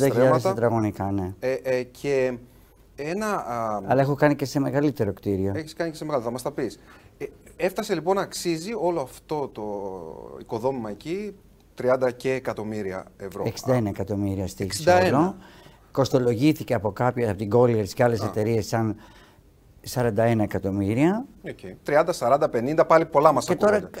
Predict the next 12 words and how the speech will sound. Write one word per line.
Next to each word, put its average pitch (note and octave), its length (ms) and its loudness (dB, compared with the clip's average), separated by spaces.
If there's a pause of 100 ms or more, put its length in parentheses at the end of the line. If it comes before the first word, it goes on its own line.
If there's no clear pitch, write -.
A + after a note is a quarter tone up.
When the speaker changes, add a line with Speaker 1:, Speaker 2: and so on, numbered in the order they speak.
(140)
Speaker 1:
ένα F#3 220 2
τεσάρι F#3 340 4
θα F#3 120 0
είναι D#3 180 6
μέσα. G#2 340 0
Τώρα D#3 160 2
μπορεί E3 160 0
να F3 80 2
είναι F3 320 2 (380)
τέσσερα E3 440 4
εκατοστάρικα, C3 840 2
Speaker 2:
Ναι. F2+ 80 -4